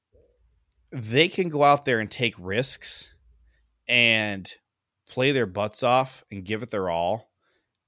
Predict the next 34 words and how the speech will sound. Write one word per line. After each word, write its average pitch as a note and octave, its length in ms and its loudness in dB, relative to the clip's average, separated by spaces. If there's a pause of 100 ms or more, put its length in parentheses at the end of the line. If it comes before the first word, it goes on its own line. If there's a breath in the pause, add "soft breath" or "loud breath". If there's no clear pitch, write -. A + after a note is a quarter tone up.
(140)
take B2+ 240 -2
those B2+ 240 0
deep G#2+ 260 -8
shots, - 680 -4 (340)
go G#2 180 -6
for B2 260 -2
it B2 60 2
on B2 80 2
a A#2+ 60 -4
fourth A2 340 -6
down, G#2 420 -4 (140)
go G#2+ 160 -6
for A#2 160 -10
two. A#2 400 -6 (380 soft breath)
They F#3 100 4
can F3 200 0
do D#3+ 260 -2
that G#2 340 -2
because C#3+ 560 2 (800 soft breath)
I D#3+ 100 2
don't F#3 120 2
think E3+ 140 0
a D#3+ 40 2
lot D#3 140 8
of D3+ 60 2
people C#3+ 180 0
are C3 60 4
expecting C3+ 380 0
them B2+ 100 -2
to A#2+ 60 -4
win A#2+ 180 -2
this A#2+ 200 -4
game. D#2 240 -10 (400)
So C3 500 0